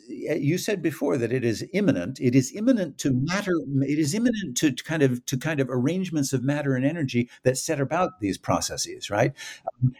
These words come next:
and indeed, and indeed, uh, you don't have to have humans around in order for there to be an abstract machine of natural selection.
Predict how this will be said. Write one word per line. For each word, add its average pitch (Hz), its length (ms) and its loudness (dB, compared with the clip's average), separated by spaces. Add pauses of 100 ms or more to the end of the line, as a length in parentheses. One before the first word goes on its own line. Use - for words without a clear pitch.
(120)
and 147 340 0
indeed, 165 400 0 (200)
and 160 140 2
indeed, 156 540 0 (140)
uh, - 100 4 (720)
you 156 100 2
don't 208 140 0
have 185 200 -2
to 151 80 0
have 156 260 2
humans 147 360 2
around 117 340 0
in 120 100 0
order 123 180 0
for 127 120 -8
there 123 160 2
to 123 80 -4
be 123 100 0
an 117 80 0
abstract 123 480 0
machine 120 320 0
of 101 80 -4
natural 107 320 0
selection. - 520 -4